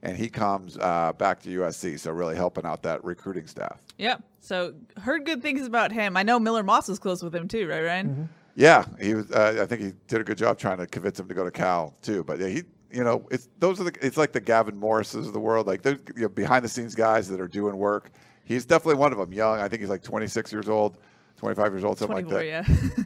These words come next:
Speaker 2: <laughs>
Speaker 1: Huh?
Speaker 2: Twenty-four.
Speaker 1: Twenty-four? Okay,
Speaker 2: Young.
Speaker 1: yeah.
Speaker 2: Yeah.
Speaker 1: Um, young kid, but doing, uh, you know, doing good work. So I think that's a, that's a nice hire. And we thought there'd be some turnover on the support staff, and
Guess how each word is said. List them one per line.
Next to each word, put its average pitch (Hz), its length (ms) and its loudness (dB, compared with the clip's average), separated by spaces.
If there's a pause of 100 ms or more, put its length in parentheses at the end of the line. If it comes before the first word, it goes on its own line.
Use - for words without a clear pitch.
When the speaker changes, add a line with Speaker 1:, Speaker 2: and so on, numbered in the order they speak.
Speaker 2:
<laughs> - 0 -
Speaker 1:
Huh? 180 180 4 (280)
Speaker 2:
Twenty-four. 170 420 -2 (120)
Speaker 1:
Twenty-four? 135 420 4
Okay, 165 200 -2
Speaker 2:
Young. 208 160 0
Speaker 1:
yeah. 78 180 -4 (120)
Speaker 2:
Yeah. 185 200 0
Speaker 1:
Um, 82 240 -2 (400)
young 104 200 -2
kid, 101 320 -2
but 87 180 -6
doing, 92 380 -2
uh, 90 300 -4 (520)
you 101 100 -6
know, 67 180 -8
doing 120 240 0
good 127 120 2
work. 120 260 2
So 95 120 0
I 98 80 4
think 117 160 -4
that's 107 240 -2
a, 101 260 0
that's 104 200 -4
a 101 40 -6
nice 104 220 -2
hire. 95 380 0
And 90 160 -8 (340)
we 156 140 4
thought 180 240 4
there'd 139 160 6
be 123 80 0
some 110 200 -6
turnover 113 600 2
on 98 260 0
the 92 260 -4
support 104 420 -2
staff, 95 400 0
and 107 120 -6